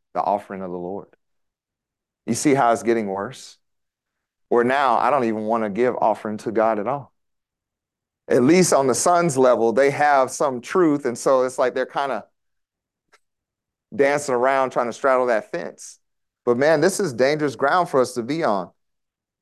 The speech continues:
See, I, the one thing that I think that we have to, and this is, you know, like we were talking about, even with L F B I men, and just Bible study, being here at church, all of that, is we absolutely have to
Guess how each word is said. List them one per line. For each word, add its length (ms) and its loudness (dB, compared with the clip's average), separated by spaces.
See, 340 2
I, 340 0
the 140 0
one 300 0
thing 320 0
that 160 0
I 160 0
think 300 -8
that 100 -2
we 180 -4
have 300 -2
to, 240 -4
and 120 -4
this 220 0
is, 160 -4
you 80 -2
know, 140 0
like 180 0
we 80 -2
were 80 2
talking 360 -2
about, 200 -2
even 220 -4
with 100 -2
L 200 0
F 40 -20
B 140 -6
I 160 -2
men, 280 -12
and 140 -6
just 280 -4
Bible 260 -2
study, 420 -6
being 280 -2
here 260 -2
at 80 -4
church, 400 -4
all 180 2
of 120 -2
that, 360 -6
is 520 2
we 320 0
absolutely 1040 -2
have 340 -4
to 240 -2